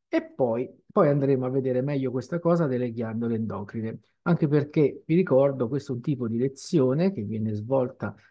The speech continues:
nelle quarte e nelle quinte degli alberghieri, dove sono presenti anche elementi multidisciplinari, ma ci ritorneremo.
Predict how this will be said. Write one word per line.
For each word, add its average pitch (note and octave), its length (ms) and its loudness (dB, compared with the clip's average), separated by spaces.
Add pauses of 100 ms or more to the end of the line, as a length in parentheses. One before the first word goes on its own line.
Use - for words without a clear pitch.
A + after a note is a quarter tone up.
(120)
nelle G2+ 260 -6
quarte - 720 -2
e - 140 -20
nelle A2 260 -4
quinte E3 680 0
degli A#2 220 -2
alberghieri, B2 840 0 (240)
dove D3+ 840 4
sono C3+ 680 -2
presenti C3+ 640 -4
anche B2+ 320 -2
elementi A#2 500 0
multidisciplinari, A#2+ 1000 -2 (340)
ma - 360 0 (380)
ci - 160 0
ritorneremo. A#2 760 -2